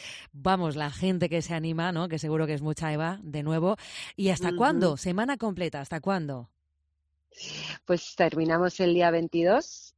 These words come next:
Speaker 2: eh, empezamos hoy, terminamos el día veintidós, sábado, en el Teatro Principal, con dos proyecciones de dos músicos importantísimos en la escena mundial, Franco Battiato y Cyndi
Speaker 1: Ujú.
Speaker 2: Lauper.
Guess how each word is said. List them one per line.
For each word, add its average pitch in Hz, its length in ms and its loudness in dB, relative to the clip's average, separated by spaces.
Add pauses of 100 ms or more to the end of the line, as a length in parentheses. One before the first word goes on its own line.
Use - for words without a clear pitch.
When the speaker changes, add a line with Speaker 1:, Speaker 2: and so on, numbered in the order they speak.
Speaker 2:
eh, 151 440 -2
empezamos 156 500 -4
hoy, 254 140 2
terminamos 165 340 2
el 175 80 6
día 165 140 8
veintidós, 170 360 4
sábado, 294 520 4 (480)
en 175 100 4
el 180 100 6
Teatro 185 320 4
Principal, 214 920 4
con 175 260 0
dos 175 220 0
proyecciones 180 1400 -2
de 165 240 2
dos 160 300 0
músicos 175 680 -2
importantísimos 170 1000 -2
en 170 100 -4
la 165 100 2
escena 170 360 0
mundial, 165 540 0
Franco 185 360 0
Battiato 180 580 4
y 170 120 0
Cyndi 180 340 -2
Speaker 1:
Ujú. 165 80 4
Speaker 2:
Lauper. 214 400 0